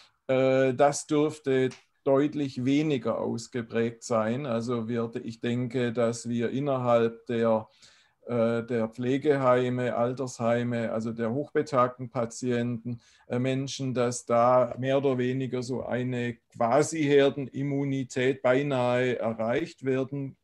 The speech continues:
könnte, dass also das nur noch sehr langsam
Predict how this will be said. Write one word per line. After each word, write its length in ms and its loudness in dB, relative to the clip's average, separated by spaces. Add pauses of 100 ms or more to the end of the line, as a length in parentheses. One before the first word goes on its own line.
könnte, 540 2
dass 180 -2
also 300 -2
das 240 -4
nur 180 -4
noch 140 -6
sehr 220 -2
langsam 580 0